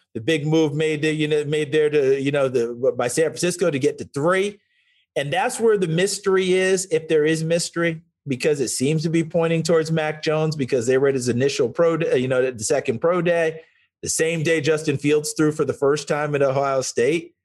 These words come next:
But yesterday, San Francisco's brass, head coach, G M, they were in Columbus, Ohio to watch Justin Fields.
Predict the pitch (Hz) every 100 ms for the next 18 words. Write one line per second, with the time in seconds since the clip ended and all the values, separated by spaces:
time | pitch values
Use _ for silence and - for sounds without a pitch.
0 | _ _ _ _ - 131 127 147 156 170
1 | 220 220 185 135 147 214 - 127 123 135
2 | - 143 - 160 156 135 127 135 214 -
3 | - _ _ 139 127 123 135 127 160 -
4 | - 135 135 123 127 170 - _ _ _
5 | _ 117 135 156 165 151 156 175 151 135
6 | 139 147 135 135 - 127 123 - 131 202
7 | 196 143 85 -